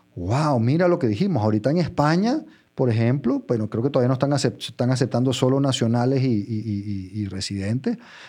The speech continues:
pero están hablando de catorce días de cuarentena para viajes del extranjero. Entonces, tú tienes que pensar que si tú vas a viajar, tú antes podías viajar y tengo una reunión importantísima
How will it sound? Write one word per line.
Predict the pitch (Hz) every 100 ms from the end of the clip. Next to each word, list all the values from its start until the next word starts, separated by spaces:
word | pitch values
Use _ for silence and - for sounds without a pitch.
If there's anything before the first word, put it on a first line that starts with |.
| -
pero | 143
están | 127 120
hablando | 123 143 170 208
de | 196
catorce | 180 147 - 147 131 185
días | 170 175
de | 165 202
cuarentena | 185 143 120 107 147 139 175 214 - - _
para | 139 127
viajes | 123 123 143
del | 165
extranjero. | 151 - 104 120 107 - _ _ _ _ _ _ _ _ _ _ _ _ _ _ - -
Entonces, | - 127
tú | 135
tienes | 127 160
que | 170
pensar | 202 165 202
que | 202
si | 160
tú | 147
vas | 131 139
a |
viajar, | 190 170 175 214
tú | 151
antes | 135 175
podías | 185 190
viajar | 190 151 190 220
y | 190
tengo | 170 160
una | 202 196
reunión | 170 170
importantísima | 208 208 175 151 156 202 269 254 220 185 165